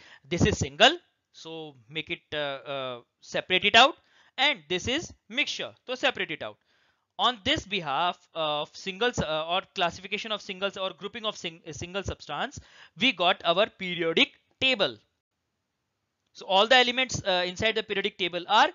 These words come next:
single substance. Okay, and then we, uh, we started, uh, describing mixture, that what the mixture is and other things.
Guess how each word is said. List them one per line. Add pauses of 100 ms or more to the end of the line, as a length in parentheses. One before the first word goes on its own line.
(180)
single
substance. (1040)
Okay, (500)
and (180)
then (340)
we,
uh,
we
started, (120)
uh, (300)
describing
mixture,
that
what
the
mixture
is
and
other
things.